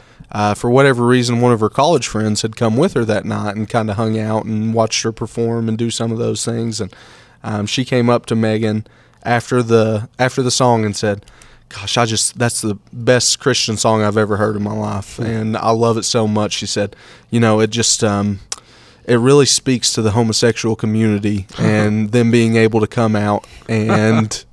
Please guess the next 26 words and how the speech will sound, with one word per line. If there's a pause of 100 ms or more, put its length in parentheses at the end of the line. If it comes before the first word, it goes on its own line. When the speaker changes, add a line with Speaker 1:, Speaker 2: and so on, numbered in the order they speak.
Speaker 2:
<laughs>
Speaker 1:
be
active
in
the
church." (320)
And (140)
Megan
thought, (1300)
"I
have
never
thought
that,
<laughs>
you
know,
I've
never
thought
that
that's
what
that
song
meant."